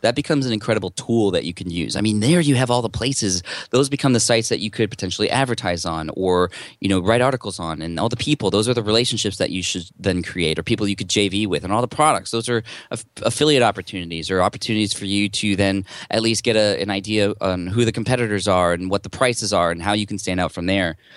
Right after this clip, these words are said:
So again, this becomes an amazing tool. Um, the other thing in terms of, you know, narrowing it down a little bit, you know, first you're looking at the, the market in whole and finding your position there, which you obs-, obviously did a great job in. Then it's getting into your customer's head. Um,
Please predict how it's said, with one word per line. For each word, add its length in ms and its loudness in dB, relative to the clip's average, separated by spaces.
So 480 2
again, 280 0
this 120 -4
becomes 280 -4
an 80 -4
amazing 300 0
tool. 500 0
Um, 200 2
the 120 4
other 140 2
thing 380 -4
in 240 2
terms 320 0
of, 240 0
you 80 -2
know, 180 2
narrowing 240 4
it 100 -4
down 220 2
a 20 0
little 140 -2
bit, 160 0
you 100 -6
know, 140 -2
first 280 0
you're 80 -4
looking 220 -2
at 80 -6
the, 140 0
the 120 -2
market 300 0
in 80 -4
whole 260 2
and 120 -4
finding 200 -2
your 120 -4
position 340 -2
there, 140 2
which 180 0
you 140 2
obs-, 240 0
obviously 240 -2
did 140 -4
a 40 0
great 200 0
job 240 4
in. 120 -2
Then 140 2
it's 120 -4
getting 200 4
into 260 0
your 180 2
customer's 680 -2
head. 380 -4
Um, 360 0